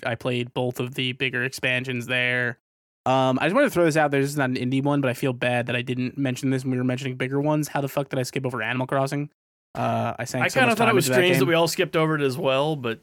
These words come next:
Speaker 1: I just remembered, I'm like, "Oh, holy shit, that game got me through a pandemic." But, like,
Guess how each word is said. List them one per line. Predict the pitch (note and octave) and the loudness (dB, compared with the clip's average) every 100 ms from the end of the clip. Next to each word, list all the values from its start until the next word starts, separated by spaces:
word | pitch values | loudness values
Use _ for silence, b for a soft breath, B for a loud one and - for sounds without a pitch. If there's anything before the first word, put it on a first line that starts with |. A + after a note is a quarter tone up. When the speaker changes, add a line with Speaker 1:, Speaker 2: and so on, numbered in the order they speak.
| - | -4
Speaker 1:
I | D3+ | -2
just | - D#3+ D3+ - | 2 2 0 -4
remembered, | D3 C#3 C3+ C#3 C3+ B2 | 0 2 2 4 2 2
I'm | B2 | 0
like, | B2 B2+ | -2 -2
"Oh, | A3 F#3+ | 0 2
holy | C#3+ G3 | 4 4
shit, | D#3 - E3 | 4 2 2
that | D#3+ D#3 | 2 2
game | D#3+ | 2
got | D#3+ D#3+ | 2 2
me | E3 | 2
through | E3 | 0
a | D#3 | 2
pandemic." | D#3 D3 C3+ B2 B2 | 2 2 2 0 -4
But, | - B2 C3+ | -2 -2 0
like, | C3 B2 - | -2 -2 -6